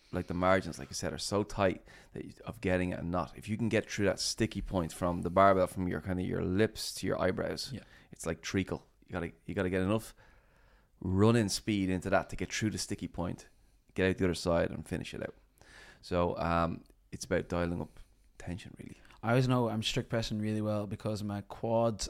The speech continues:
Speaker 2: and my mid back cramp, like, literally cramp, and they're not the muscles that I'm technically using as I do the lift.
Speaker 1: Yeah, and even it's down to your, like, your full grip.
Speaker 2: Yeah.
Speaker 1: People tend to kind of break at the wrist too much and let the bar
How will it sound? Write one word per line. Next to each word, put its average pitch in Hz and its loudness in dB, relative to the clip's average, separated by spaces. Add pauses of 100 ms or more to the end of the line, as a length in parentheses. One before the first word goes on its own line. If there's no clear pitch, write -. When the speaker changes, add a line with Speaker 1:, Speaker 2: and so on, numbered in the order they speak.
(100)
Speaker 2:
and 110 -4
my 110 -4
mid 107 -2
back 101 -2
cramp, 101 -8 (480)
like, 117 -4
literally 113 2
cramp, 104 -4 (600)
and 117 2
they're 110 2
not 113 2
the 117 -2
muscles 107 0
that 104 0
I'm 101 -4
technically 104 2
using 104 -2
as 101 -6
I 104 -6
do 101 -6
the 98 -6
lift. 92 -10 (680)
Speaker 1:
Yeah, 92 0
and 98 -2
even 123 0
it's - -8 (140)
down 104 0
to - -8
your, 80 0
like, 78 -4
your 78 -8
full 90 -6
grip. 85 -4 (240)
Speaker 2:
Yeah. 92 -6
Speaker 1:
People 92 -2
tend 95 0
to 87 0 (680)
kind 95 -2
of - -6 (140)
break 95 2
at 87 -2
the 85 -4
wrist 90 0
too 92 -4
much 90 0
and 60 -10
let 80 -8
the 82 -10
bar 87 0